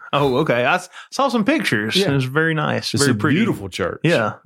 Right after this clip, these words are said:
Speaker 2: Beautiful church.
Speaker 1: Mm-hmm.
Speaker 2: Almost made me wanna join just because it was so
Speaker 1: <laughs>
Speaker 2: pretty.
Speaker 1: Just 'cause they had some really cool
Speaker 2: Oh,
Speaker 1: architecture.
Speaker 2: yeah, it was awesome. They had
Speaker 1: Yeah.
Speaker 2: a stained glass windows from the eighteen hundreds in there.
Speaker 1: Oh, dang.
Speaker 2: I mean, it was beautiful.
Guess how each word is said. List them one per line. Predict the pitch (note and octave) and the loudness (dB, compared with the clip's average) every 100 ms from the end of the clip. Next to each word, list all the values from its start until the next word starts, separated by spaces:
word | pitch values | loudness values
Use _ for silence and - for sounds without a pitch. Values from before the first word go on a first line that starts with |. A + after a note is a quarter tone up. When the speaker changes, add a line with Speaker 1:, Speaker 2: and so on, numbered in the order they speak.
| A2+ A2+ | -6 -2
Speaker 2:
Beautiful | C3+ E3 F3+ F#3 F#3 F3+ E3 A#2 - F2+ | 0 2 2 2 2 2 2 0 -2 -10
church. | - F2+ E2+ - | -8 -4 -4 0
Speaker 1:
Mm-hmm. | C#3 | 0
Speaker 2:
Almost | C3 D3 A#2 B2 | 2 0 0 0
made | A#2 | -2
me | A2+ | 0
wanna | A2 A#2 G#2+ | 0 0 0
join | A2 A#2+ A#2+ G2+ | 0 2 0 -2
just | A2 - | -6 -6
because | G2+ G2 | -4 -2
it | G2 | -2
was | F#2 | 0
so | - F2 | 0 2
Speaker 1:
<laughs> | |
Speaker 2:
pretty. | - - F#2+ | 0 0 0
Speaker 1:
Just | E3 | 0
'cause | D#3+ C#3 | 0 0
they | C#3+ | 0
had | C#3 | -2
some | C3 C3+ | -2 0
really | C3 | 0
cool | B2+ C3+ | 2 0
Speaker 2:
Oh, | |
Speaker 1:
architecture. | B2+ C3 - G#2 G#2 G#2 - | 0 0 0 2 2 2 2
Speaker 2:
yeah, | |
it | A#2+ | 2
was | A#2 | 2
awesome. | A2 G#2+ - G2+ | 2 2 0 -2
They | G#2+ A#2 | 0 2
had | A#2+ A2 | 2 0
Speaker 1:
Yeah. | |
Speaker 2:
a | G#2+ - | -4 -6
stained | - B2+ A#2 G#2+ | -4 -2 0 0
glass | G#2+ G2+ A2 | 0 0 0
windows | G#2 G2+ G2+ F#2 | -2 0 -2 -2
from | G2+ | -4
the | F#2 | -2
eighteen | G2+ G#2+ G2+ F#2+ | -2 -2 -2 -4
hundreds | E2+ G#2 G2 G2 F#2+ | -2 -2 0 -2 -2
in | G2 | -2
there. | G2 F#2 F#2 A2+ | -2 0 0 0
Speaker 1:
Oh, | B2+ | 0
dang. | A2+ D3 A#2 | 0 0 0
Speaker 2:
I | G#2+ | 0
mean, | G#2 G2+ G2 F#2 F#2 | 0 0 0 -2 -4
it | G#2 A2 G#2+ A2 | 0 2 2 -2
was | G#2 G2+ G2 G2 F2+ | -2 0 0 0 -4
beautiful. | F2+ G2+ F2 F2 - - | -4 -2 -2 -8 -18 -20